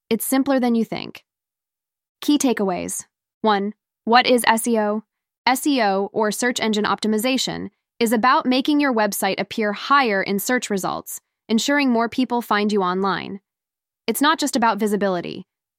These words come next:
Good S E O enhances user experience,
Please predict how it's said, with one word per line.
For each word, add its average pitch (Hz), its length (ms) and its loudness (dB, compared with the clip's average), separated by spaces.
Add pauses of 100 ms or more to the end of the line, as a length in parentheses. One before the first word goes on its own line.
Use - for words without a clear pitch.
Good 277 240 2
S 226 220 -2
E 220 160 0
O 208 160 2
enhances 214 580 -2
user 202 280 0
experience, 196 800 -6